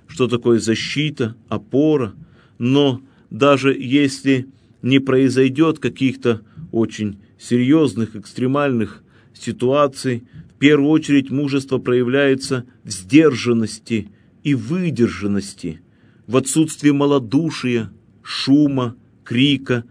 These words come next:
суеты, раздражительности, то есть в ощущении стабильности. Мужчина должен быть ровным, непоколебимым, как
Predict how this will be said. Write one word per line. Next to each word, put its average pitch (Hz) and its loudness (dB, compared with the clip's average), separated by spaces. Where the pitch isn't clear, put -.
суеты, 135 2
раздражительности, 123 -2
то 139 4
есть 135 4
в 135 0
ощущении 160 -2
стабильности. 131 -4
Мужчина 143 -2
должен 135 2
быть 143 -2
ровным, 120 0
непоколебимым, 139 0
как 117 -2